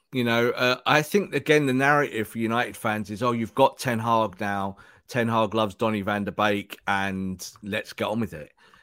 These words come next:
But Donny van de Beek's got to be better.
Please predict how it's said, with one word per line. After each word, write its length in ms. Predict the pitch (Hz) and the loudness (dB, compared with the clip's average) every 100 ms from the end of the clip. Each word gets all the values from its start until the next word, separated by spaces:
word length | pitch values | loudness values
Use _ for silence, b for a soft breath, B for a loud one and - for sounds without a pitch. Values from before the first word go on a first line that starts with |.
| b - | b 0
But 480 | 120 90 - - - - | 2 2 -4 -16 -16 -2
Donny 180 | 143 185 | 0 2
van 180 | 147 147 | 2 0
de 80 | |
Beek's 240 | 104 104 - | 0 -2 -2
got 120 | 123 | -2
to 60 | 104 | 0
be 100 | 131 | -2
better. 440 | 151 185 147 82 | -4 -4 -4 -6